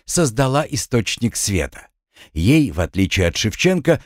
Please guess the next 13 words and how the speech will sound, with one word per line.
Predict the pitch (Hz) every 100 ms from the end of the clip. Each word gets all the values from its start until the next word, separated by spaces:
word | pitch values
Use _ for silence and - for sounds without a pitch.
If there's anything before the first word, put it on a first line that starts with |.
| _
пришлось | 156 151 170 180 -
потратить | 151 - 170 - 160
с | 113
десяток | 104 131 - 160 156 156
драгоценных | 131 120 117 - 113 98 104
секунд. | - 160 - 80 64 - _ - -
Зато | 80 90 82 80
потом | 80 - 143 120
она | 85
смогла | 85 82 78 71 98
увидеть | 98 95 107 117 117 - - -
жуткую | 78 85 135 - - 110
картину. | - 113 - 110 67